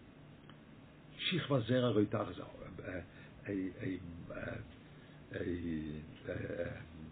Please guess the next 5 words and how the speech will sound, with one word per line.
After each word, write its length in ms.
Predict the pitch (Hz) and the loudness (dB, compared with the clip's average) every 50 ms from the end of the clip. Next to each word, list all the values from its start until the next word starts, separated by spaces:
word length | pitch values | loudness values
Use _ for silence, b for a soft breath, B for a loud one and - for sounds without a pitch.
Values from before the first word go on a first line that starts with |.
| - - - - - - - - - - - - - - | -12 -12 -12 -12 -12 -10 -10 -10 -10 -10 -10 -10 0 6
boiling 640 | 101 131 147 151 151 135 123 117 113 117 127 139 135 120 - B B B B B B B B B B - - - - - - | 12 12 12 12 12 12 12 12 12 10 8 6 4 2 -2 B B B B B B B B B B -18 -18 -18 -18 -10 -4
pot 260 | - - 135 147 151 - - - - - - - - - - - - - - - - - | 2 4 6 6 6 4 2 -10 -10 -10 -10 -12 -14 -16 -18 -18 -18 -18 -18 -6 4 6
of 120 | 123 117 113 - - - - | 8 8 6 4 -4 -2 2
all 500 | - 123 131 143 160 175 185 180 175 - - - 120 113 117 | 6 8 10 12 12 12 12 12 12 10 8 0 0 6 8
this 160 | 135 139 | 8 8